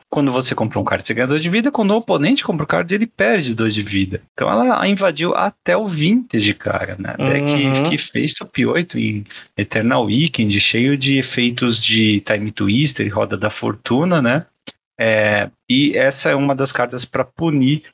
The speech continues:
Speaker 1: os seus oponentes, né? Inclusive, ela pode matar de uma vez só, né? Num desses efeitos aí. Se o oponente compra sete, ele,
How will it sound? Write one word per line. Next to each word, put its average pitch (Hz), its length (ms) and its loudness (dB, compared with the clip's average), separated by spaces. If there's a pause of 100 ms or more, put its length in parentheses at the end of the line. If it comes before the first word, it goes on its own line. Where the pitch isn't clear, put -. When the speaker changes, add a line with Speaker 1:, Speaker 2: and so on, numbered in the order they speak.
(220)
Speaker 1:
os 131 140 0
seus 135 240 2
oponentes, 123 680 0
né? 104 100 -2
Inclusive, 101 320 -2
ela 123 100 0
pode 143 240 -4
matar 165 360 -2
de 135 100 -4
uma 175 160 2
vez 151 260 0
só, 107 280 2
né? 101 120 -8
Num 101 220 0
desses 104 320 0
efeitos 110 500 -2
aí. 110 160 0
Se - 80 -4
o 107 40 -4
oponente 104 360 -2
compra 104 280 -4
sete, 107 340 -2
ele, 131 220 -2